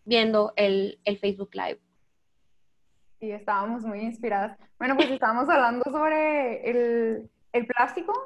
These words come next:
Speaker 2: el tema
Speaker 1: Ujú.
Speaker 2: principal es productos biodegradables, pero estamos iniciando hablando un poquito sobre los daños del plástico y pues estábamos platicando que era una cantidad muy pequeña de, de productos de plástico que se reciclaban, que México, mencionó Anita, que era el segundo país que,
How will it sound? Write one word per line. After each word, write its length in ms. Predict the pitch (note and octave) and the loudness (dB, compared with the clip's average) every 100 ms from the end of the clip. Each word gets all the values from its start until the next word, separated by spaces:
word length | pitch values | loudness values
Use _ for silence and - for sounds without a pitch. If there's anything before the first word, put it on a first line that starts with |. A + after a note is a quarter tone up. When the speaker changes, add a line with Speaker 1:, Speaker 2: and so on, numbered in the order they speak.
| - | -6
Speaker 2:
el 180 | C4 B3 | -6 -4
tema 220 | A#3 A3+ | -2 -2
Speaker 1:
Ujú. 80 | G#3+ | -2
Speaker 2:
principal 380 | - - A3+ A3+ | -2 0 0 2
es 160 | C4 | -2
productos 320 | - C4 C4+ | -2 -4 -4
biodegradables, 480 | C#4 D4+ A#3 A3 D4 | -2 0 0 0 -2
pero 120 | - C4+ | -6 -8
estamos 260 | A3 A3+ | -8 -8
iniciando 420 | C4+ C#4 G#3+ G3+ | -6 -6 -6 -6
hablando 240 | A3+ A#3 A#3 | -4 -2 -4
un 100 | A#3+ | -4
poquito 360 | C4+ A#3+ - | -6 -6 -8
sobre 320 | C4+ D4 C4+ B3+ | -6 -2 0 0
los 160 | A3 | -4
daños 340 | F#3+ G3+ A3+ A#3+ | -6 -8 -8 -6
del 140 | B3 | -6
plástico 680 | G#3 A3 C4+ D#4+ F#4+ G#4+ - _ _ _ | -4 -4 -4 -8 -8 -10 -16 _ _ _
y 80 | D4+ | -4
pues 140 | D4 | -2
estábamos 460 | D#4 D4+ B3 B3+ E4 | -2 2 2 2 -4
platicando 480 | E4+ D#4+ A#3+ A#3 - | -6 -4 -4 -4 -2
que 80 | |
era 240 | D4+ A#3 A3+ | 0 0 0
una 480 | B3 B3+ C4+ C4+ C4+ | -4 -4 -4 -6 -4
cantidad 480 | D#4 C#4 B3+ A3 A3 | -4 -2 -2 -2 -2
muy 280 | A#3+ C4+ | -4 -4
pequeña 760 | C4+ C4+ - B3 A#3+ B3 B3 A#3+ | -4 -10 -8 -8 -8 -8 -10 -10
de, 540 | A#3 A#3+ A#3 G#3+ G3+ G3+ | -6 -4 -4 -6 -8 -6
de 120 | A#3+ | -6
productos 760 | G3+ A3 G#3+ G3+ - B3 A#3+ _ | -4 -6 -6 -10 -8 -6 -6 _
de 220 | A#3 A3+ | -10 -10
plástico 400 | A3+ G3+ G#3+ A3 | -8 -10 -8 -8
que 100 | B3 | -8
se 80 | C4 | -8
reciclaban, 680 | A#3 A3+ A3+ G3+ G#3 C4 E4+ - _ _ | -8 -10 -10 -8 -6 -6 -10 -14 _ _
que 80 | C4+ | -4
México, 640 | A#3+ A#3 A#3 D#4 C#4+ C#4 | -4 -6 -4 2 2 2
mencionó 360 | - A3+ A3+ G#3 | -2 -6 -6 -8
Anita, 340 | G#3+ A#3+ B3 | -8 -6 -6
que 100 | C#4 | -4
era 140 | B3 A3 | -2 -2
el 100 | A#3+ | 0
segundo 420 | B3+ A3 G#3+ A3 | -2 -2 -4 -4
país 420 | B3+ A3+ G#3+ G#3 - | -2 0 -2 -8 -6
que, 520 | A3 A3 A3 A3 | -4 -2 -4 -6